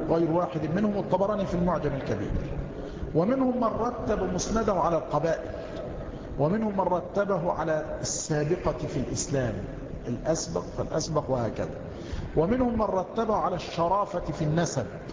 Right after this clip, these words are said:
وقد رتب الإمام أحمد رحمه الله تعالى مسنده على أسماء الصحابة رضي الله عنهم، مبتدئا بمسند العشرة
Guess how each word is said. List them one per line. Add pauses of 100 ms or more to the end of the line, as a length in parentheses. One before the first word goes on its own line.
(760)
وقد
رتب
الإمام
أحمد
رحمه
الله
تعالى
مسنده (100)
على
أسماء
الصحابة
رضي
الله
عنهم، (460)
مبتدئا (520)
بمسند
العشرة